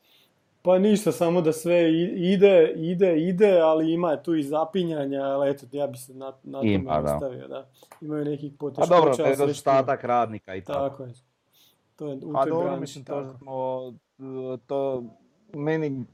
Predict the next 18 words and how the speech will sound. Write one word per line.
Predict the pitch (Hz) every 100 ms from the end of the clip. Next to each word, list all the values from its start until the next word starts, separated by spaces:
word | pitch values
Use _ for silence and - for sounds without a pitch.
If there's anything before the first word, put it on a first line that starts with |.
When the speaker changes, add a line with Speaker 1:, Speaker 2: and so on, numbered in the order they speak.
| _ _
Speaker 3:
kao | 143 139
neko | 135 139 131
ko | - 143 127 - _ _
to | - 123
prati | 131 135 131
od | 127
početka | - 113 127 127 131 151
je | 135 135 127
Speaker 1:
Mhm. | 123 110 - - _ _ _
Speaker 3:
prilično | 135 139 135 139
jasno | 127 131 120 -
da | 101
je | 104
to | - 113 110
zapravo | 104 - 107
premalo | - 117 110 101
ljudi | 98 101 104
tamo | 101 110 110